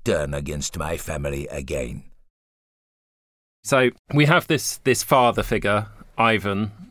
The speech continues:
Speaker 2: uh, who has come from a, fled Yugoslavia.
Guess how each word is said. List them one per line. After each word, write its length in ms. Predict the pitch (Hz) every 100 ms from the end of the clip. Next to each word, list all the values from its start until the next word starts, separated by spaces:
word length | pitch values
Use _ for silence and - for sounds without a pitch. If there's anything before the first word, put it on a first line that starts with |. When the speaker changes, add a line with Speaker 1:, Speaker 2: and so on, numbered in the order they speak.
| _ _
Speaker 2:
uh, 560 | 117 107 104 104 107 - 95
who 180 | 120 113
has 160 | 120
come 280 | - 147 135
from 220 | 120 127
a, 600 | 120 113 110 107 104 104 - _ _ _ -
fled 480 | - 143 123 101 - - _
Yugoslavia. 840 | 113 107 104 - 95 92 85 92